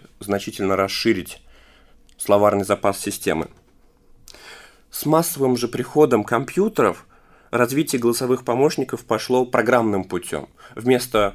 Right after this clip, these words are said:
разработки новой машины стали разрабатывать программы, которые распознавали речь. В середине девяностых появилась первая программа Dragon Dictate,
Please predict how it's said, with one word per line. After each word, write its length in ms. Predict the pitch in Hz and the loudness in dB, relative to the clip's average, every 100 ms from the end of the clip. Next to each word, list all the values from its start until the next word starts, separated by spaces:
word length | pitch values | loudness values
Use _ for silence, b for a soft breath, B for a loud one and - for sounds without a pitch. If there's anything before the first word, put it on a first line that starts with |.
| - | -2
разработки 640 | 113 113 117 117 113 - | 2 4 4 4 2 2
новой 300 | 110 113 107 | 2 2 2
машины 580 | 107 110 - 180 196 107 - | 2 0 2 2 2 -2 -4
стали 320 | - 123 139 | 2 4 4
разрабатывать 720 | 120 110 107 113 110 104 - | 2 0 0 0 -2 -6 -6
программы, 600 | - 104 113 98 76 - _ _ _ _ _ b b b | -4 2 4 4 -2 -8 _ _ _ _ _ b b b
которые 680 | - 90 95 95 92 87 82 | -4 -2 0 2 2 0 -2
распознавали 720 | 95 98 101 101 101 95 90 92 | -8 -4 -4 0 0 0 0 -2
речь. 400 | 87 80 - B B B B - | -4 -6 -12 B B B B -14
В 60 | - | -4
середине 500 | 135 135 156 160 127 | -2 0 2 2 2
девяностых 680 | 120 135 165 - - - | 2 4 4 0 -4 -8
появилась 580 | - 123 123 139 123 - - - | 2 4 4 2 0 -4 -8 2
первая 360 | 151 139 127 | 4 4 2
программа 720 | - 120 113 127 180 151 90 - b b b b b - | 2 0 4 4 4 2 0 -4 b b b b b -6
Dragon 420 | 101 113 107 104 | 2 2 4 0
Dictate, 500 | 104 107 - 90 - | -2 -4 -2 -2 -4